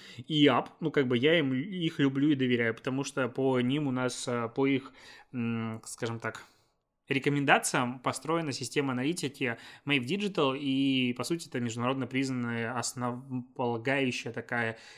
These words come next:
а, штука для измерения рекламы. То есть, ну, им можно доверять. Так вот, они, а, оценили вместе с Вубмантом, они оценивали, э, инфлюенсер-маркетинг, э, рынок инфлюенсер-маркетинга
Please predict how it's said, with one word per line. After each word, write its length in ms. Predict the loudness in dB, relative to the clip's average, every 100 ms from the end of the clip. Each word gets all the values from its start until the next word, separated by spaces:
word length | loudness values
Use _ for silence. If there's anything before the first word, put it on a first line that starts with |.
| -10
а, 240 | -4 -2 -4
штука 440 | -2 -4 0 -2
для 640 | 0 0 2 2 2 0 -2
измерения 600 | -4 0 0 2 2 0
рекламы. 500 | 0 2 0 0 -10 -2
То 100 | 0
есть, 200 | 0 -2
ну, 180 | -2
им 200 | 0 -2
можно 360 | -2 0 0 0
доверять. 440 | -2 -2 -2 -6 _ -20 -20 -4
Так 200 | -4 2
вот, 260 | 2 2 0
они, 580 | 0 2 2 0 0 -6
а, 500 | -4 -2 -2 -2 -2
оценили 500 | -2 0 0 0 2
вместе 680 | 0 0 -4 -4 -4 -2 -2
с 640 | -2 -2 0 2 2 0 -6 -20 -20 -20 -20 _ _ _ _ _ _
Вубмантом, 640 | 2 2 4 4 4 0 -2 -4 -4
они 220 | -2 2 0
оценивали, 640 | 2 0 0 0 -2 -4 -6 -4
э, 220 | -2 0
инфлюенсер-маркетинг, 1080 | 0 0 0 0 0 0 -2 -4 -6 -6 -2
э, 420 | 0 0 -2 0
рынок 360 | 4 4 4 0
инфлюенсер-маркетинга 1080 | -4 0 -2 -2 -4 -4 -6 -6 -2 0 -2